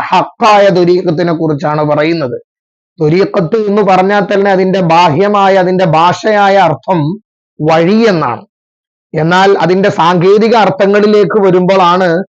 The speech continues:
നമ്മൾ ഈ പറഞ്ഞതുപോലെ ശരീഅത്തിന്റെ നിയമങ്ങൾ മുറുകെ പിടിച്ചുകൊണ്ട് കൽബിന്,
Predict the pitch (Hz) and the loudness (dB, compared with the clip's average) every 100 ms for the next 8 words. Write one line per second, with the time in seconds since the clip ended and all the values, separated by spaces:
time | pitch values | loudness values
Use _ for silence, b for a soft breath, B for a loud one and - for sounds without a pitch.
0 | _ 165 165 185 190 156 - 180 190 196 | _ -6 0 2 2 0 -2 0 0 2
1 | 170 160 151 156 180 b b - 160 190 | 2 0 0 -2 -4 b b -4 -2 0
2 | 208 185 170 202 185 190 170 190 185 180 | 0 -2 -2 -4 -2 0 0 -2 0 0
3 | 180 170 170 196 202 220 208 185 165 190 | 0 0 0 0 0 0 0 -2 0 0
4 | 175 175 165 175 170 170 _ _ 160 170 | 0 0 0 0 -2 -4 _ _ 0 0
5 | 160 190 185 170 | 2 0 0 -2